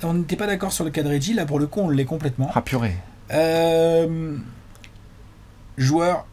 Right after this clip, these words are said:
Speaker 1: effectivement, ultra clutch. Joueur qui a à son actif des séquences entières, pas juste des shoots, hein, des séquences entières de clutchitude associées à du trash talking mythique et tout, mais juste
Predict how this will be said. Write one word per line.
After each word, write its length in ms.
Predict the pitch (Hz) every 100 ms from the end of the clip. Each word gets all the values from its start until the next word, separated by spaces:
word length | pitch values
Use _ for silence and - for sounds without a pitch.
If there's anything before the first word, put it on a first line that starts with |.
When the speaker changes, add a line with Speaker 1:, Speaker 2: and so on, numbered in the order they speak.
| -
Speaker 1:
effectivement, 640 | 143 151 127 139 143 135 135
ultra 300 | 120 117 113
clutch. 360 | 120 117 - -
Joueur 380 | 113 139 147
qui 200 | 123 143
a 260 | 143 135 127 -
à 100 | 160
son 200 | - 170
actif 680 | 151 - 156 127 - - - - - - - - - - -
des 140 | 117 139
séquences 800 | 127 233 - 202 160 120 - -
entières, 540 | 170 143 208 180 92
pas 160 | - 202
juste 180 | 214 190
des 80 | 156
shoots, 280 | 143 135 95
hein, 80 | 113 - - - -
des 160 | 123 170
séquences 480 | - 240 226 226 202
entières 400 | 202 - 214 170
de 100 | 160
clutchitude 760 | - 165 - 165 - 175 120 - - - -
associées 400 | 113 127 120 139
à 20 |
du 120 | 107
trash 240 | - 104 -
talking 300 | 117 - 113
mythique 360 | 117 117 127
et 60 | 143
tout, 120 | 220
mais 120 | 175
juste 480 | 151 240 392 - -